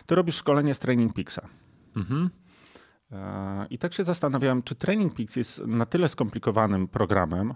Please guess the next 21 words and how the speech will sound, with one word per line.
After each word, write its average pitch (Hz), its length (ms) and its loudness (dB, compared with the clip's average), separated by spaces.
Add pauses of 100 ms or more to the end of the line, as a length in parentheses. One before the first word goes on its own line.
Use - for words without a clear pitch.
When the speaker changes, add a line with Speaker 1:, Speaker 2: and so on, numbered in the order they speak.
Speaker 1:
bo 123 120 2
robisz 143 220 2
to 147 100 2
chyba 139 220 4
dla 135 180 2
trenerów 123 520 2
czy 110 100 -2
dla 104 180 0
zawodników. 107 540 -2
Jak 104 120 -2
wygląda 85 360 -4
takie 95 220 -10
szkolenie? 92 440 -6 (680)
Speaker 2:
Od 117 160 0
razu, 131 500 2 (180)
e, 110 320 2
trochę - 220 -2
zabiję 127 320 4
twoje 104 260 0
pytanie, 95 440 -2
bo 101 480 2